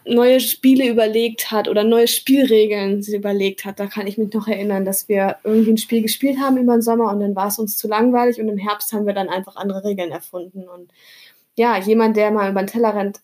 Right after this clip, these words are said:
also hinausguckt und sich weiterentwickeln will. Und solche Menschen sind oft,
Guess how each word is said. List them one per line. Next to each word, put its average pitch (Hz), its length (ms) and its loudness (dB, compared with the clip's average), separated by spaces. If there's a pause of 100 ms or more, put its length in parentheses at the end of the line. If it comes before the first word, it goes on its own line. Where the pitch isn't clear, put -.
also 202 180 -6
hinausguckt 214 680 -2
und 196 140 -8
sich - 200 -12
weiterentwickeln 180 840 -8
will. 180 240 -2
Und 180 160 -10 (400)
solche 202 380 -2
Menschen 220 500 0
sind 202 220 -8
oft, - 480 -10